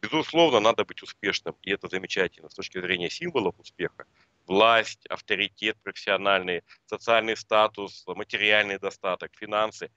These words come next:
Это надо, мы живём в материальном мире. Но это только один слой видимой части. Второе — если ты всё это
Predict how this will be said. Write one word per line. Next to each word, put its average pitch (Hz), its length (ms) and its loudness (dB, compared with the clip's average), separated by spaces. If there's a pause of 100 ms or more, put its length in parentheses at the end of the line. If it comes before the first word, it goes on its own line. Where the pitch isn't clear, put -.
(180)
Это 98 260 -6
надо, 95 480 -2
мы 92 120 -12
живём 82 280 -10
в 78 40 -20
материальном 80 560 -6
мире. 76 200 -20 (280)
Но 95 120 -2
это 107 140 -6
только 98 300 -8
один 95 240 -10
слой 80 440 -8
видимой 76 360 -16
части. - 420 -12 (280)
Второе — 107 520 2 (420)
если 113 360 -2
ты 104 100 -6
всё 107 180 -4
это 95 140 -4